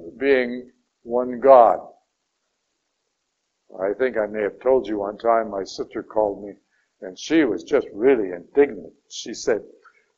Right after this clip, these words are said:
"That priest of ours, he just said that, that Jesus," no, the, I forgot exactly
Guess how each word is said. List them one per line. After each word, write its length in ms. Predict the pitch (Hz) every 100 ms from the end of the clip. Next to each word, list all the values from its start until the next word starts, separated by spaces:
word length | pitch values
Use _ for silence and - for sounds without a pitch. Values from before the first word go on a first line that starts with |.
| -
"That 260 | 127 -
priest 360 | - 175 170 -
of 120 | 113
ours, 460 | 117 113 95 - - _ _ _ _ _
he 140 | 175 175
just 320 | 143 120 -
said 320 | 160 156 -
that, 280 | 110 104 101 - _ _ _ - _ _ _ _ _ _ _ _ _ _ _ _ _ _ _ _ _ -
that 380 | 113 104 - -
Jesus," 380 | - 165 151 113 110 117 110 107
no, 220 | 113 82
the, 440 | 98 95 - - 95
I 80 | 92 _ _ _
forgot 300 | 104 110 92
exactly 420 | 98 104 92 113